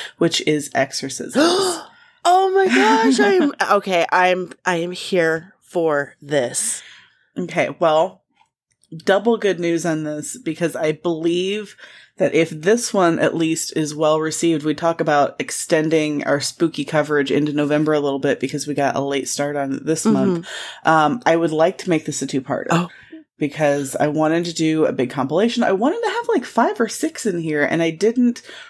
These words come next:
Speaker 1: run out of time. I ran out of word count, and now I'm glad that I, like, it was getting way too big, like, way too big.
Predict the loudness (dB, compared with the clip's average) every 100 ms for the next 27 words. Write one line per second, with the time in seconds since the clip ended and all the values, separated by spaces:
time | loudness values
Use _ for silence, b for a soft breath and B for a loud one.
0 | B 2 2 2 -2 -2 0 2 2 2
1 | 2 0 -2 0 0 0 -2 -4 -4 -2
2 | 0 0 0 0 2 2 4 2 2 0
3 | 0 -2 -2 -2 -4 -6 -10 -6 -2 0
4 | 0 2 0 0 2 2 2 2 -2 0
5 | -2 -4 -8 -14 -6 -2 0 0 -2 -8
6 | -8 -10